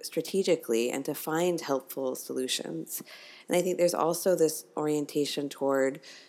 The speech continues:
greater servant leadership, this desire to really support people doing their best work, not because those people need to be kind of whipped into submission, but because you believe in them,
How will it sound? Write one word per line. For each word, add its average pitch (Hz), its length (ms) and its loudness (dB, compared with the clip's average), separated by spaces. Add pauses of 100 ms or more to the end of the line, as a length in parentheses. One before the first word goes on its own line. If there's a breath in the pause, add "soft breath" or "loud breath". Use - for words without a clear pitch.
(160 loud breath)
greater 151 300 6
servant 175 500 2
leadership, - 640 0
this - 220 -2
desire 139 520 2
to 139 680 2
really 165 300 6
support 156 460 0
people 151 300 -2
doing 139 380 4
their 131 180 2
best 131 480 -2 (320 loud breath)
work, - 540 2
not 151 200 4
because 143 360 2
those 139 160 0
people 135 400 -2
need 135 340 0
to 135 100 -4
be 127 380 2 (420 loud breath)
kind 131 120 0
of 123 120 -2
whipped 135 240 2
into 131 280 -2
submission, 131 640 0
but 131 160 0
because 139 520 0 (120)
you 160 180 2
believe 160 380 6
in 135 160 0
them, 131 380 -2